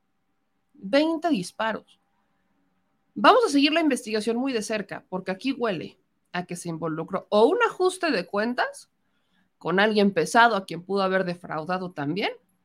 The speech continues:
o un asunto vinculado al crimen. Cualquiera de las dos, pero era una persona estrechamente relacionada con ambos, ambos mercados, llamémosle así,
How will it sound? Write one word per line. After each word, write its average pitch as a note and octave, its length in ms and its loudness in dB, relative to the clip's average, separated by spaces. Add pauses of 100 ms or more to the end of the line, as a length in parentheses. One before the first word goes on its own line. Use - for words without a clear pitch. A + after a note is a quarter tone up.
(320)
o - 140 -4
un G#3 160 2
asunto G3 400 0
vinculado D#3+ 460 -2
al D3 100 -4
crimen. - 320 -14 (420)
Cualquiera A#3 540 4
de G#3+ 100 6
las D3+ 180 0
dos, D3 220 -8 (300)
pero C4 140 4
era C#4 80 6
una B3+ 200 2
persona A3 520 -2
estrechamente F#3 760 -4
relacionada D#3+ 720 -4 (240)
con E3 360 -2
ambos, F3 1000 -2 (160)
ambos F#3+ 380 0
mercados, D4 680 0
llamémosle G3 480 -2
así, B3 320 -10